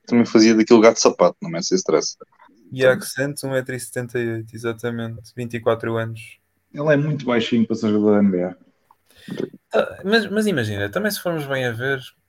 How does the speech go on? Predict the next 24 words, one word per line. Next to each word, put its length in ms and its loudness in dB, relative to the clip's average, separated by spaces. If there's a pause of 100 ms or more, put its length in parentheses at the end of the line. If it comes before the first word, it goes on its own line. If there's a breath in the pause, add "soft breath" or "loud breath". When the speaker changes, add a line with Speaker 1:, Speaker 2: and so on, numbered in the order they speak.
(140)
Speaker 2:
o 80 -10
Kyle 240 2
Lowry 460 0
e 60 -8
o 40 -8
Fred 280 0
VanVleet 580 -6
têm 160 -4
um 40 -6
metro 360 -6
e 120 -4
oitenta 640 -6
e 100 -4
dois. 720 -10
Epá. 520 -4 (380)
Speaker 3:
Mas 320 2
dão 120 8
muito 260 6
mais 240 8
em 60 4
termos 220 6
defensivos, 720 -2
os 140 0
dois. 460 6